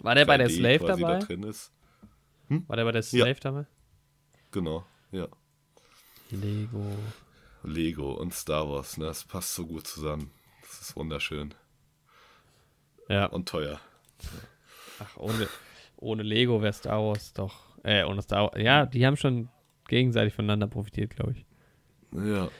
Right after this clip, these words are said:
Speaker 1: Ah, es gibt aber auch die Freezing Chamber an sich. Ah, von
Speaker 2: Mhm.
Speaker 1: Lego mittlerweile irgendwie. Ach, du kannst den da richtig reintun.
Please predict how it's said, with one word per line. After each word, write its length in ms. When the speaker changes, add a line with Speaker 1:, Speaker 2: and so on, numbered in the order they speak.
Speaker 1:
Ah, 140
es 100
gibt 140
aber 160
auch 60
die 140
Freezing 440
Chamber 340
an 120
sich. 380
Ah, 140
von 160
Speaker 2:
Mhm. 40
Speaker 1:
Lego 200
mittlerweile 500
irgendwie. 280
Ach, 80
du 100
kannst 260
den 80
da 60
richtig 380
reintun. 680